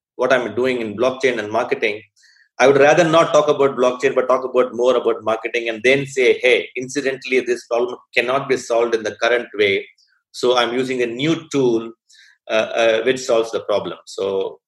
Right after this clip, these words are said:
that's where I am, uh, if that answers your question. It's, it's tough, but I'm trying to change the narrative sharply now.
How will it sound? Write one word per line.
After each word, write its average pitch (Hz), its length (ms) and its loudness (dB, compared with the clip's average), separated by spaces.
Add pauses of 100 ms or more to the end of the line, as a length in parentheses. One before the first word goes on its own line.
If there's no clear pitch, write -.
(120)
that's 143 240 0
where 147 200 6
I 120 80 4
am, 107 340 0 (140)
uh, 92 180 -6 (460)
if 113 220 -8
that 113 140 0
answers 107 420 0
your 98 100 -4
question. 92 480 -8
It's, - 180 -20
it's 143 200 -10
tough, 170 220 4 (100)
but 131 200 2 (220)
I'm 117 180 -6
trying 143 220 0
to - 120 -6
change 147 140 2
the 131 60 -2
narrative 127 460 0 (300)
sharply 101 440 -4
now. 90 200 -12